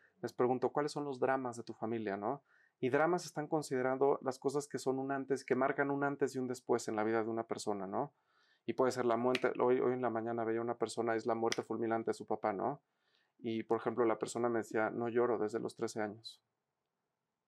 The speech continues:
porque fue un acontecimiento muy duro, ¿no?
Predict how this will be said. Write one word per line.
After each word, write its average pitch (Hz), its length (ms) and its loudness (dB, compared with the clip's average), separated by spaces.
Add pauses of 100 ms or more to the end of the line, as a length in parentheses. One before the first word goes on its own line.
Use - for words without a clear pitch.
(320)
porque 110 280 2
fue 117 320 2
un 117 140 4
acontecimiento 110 680 -4
muy 107 160 -4
duro, 110 240 4
¿no? 117 300 -4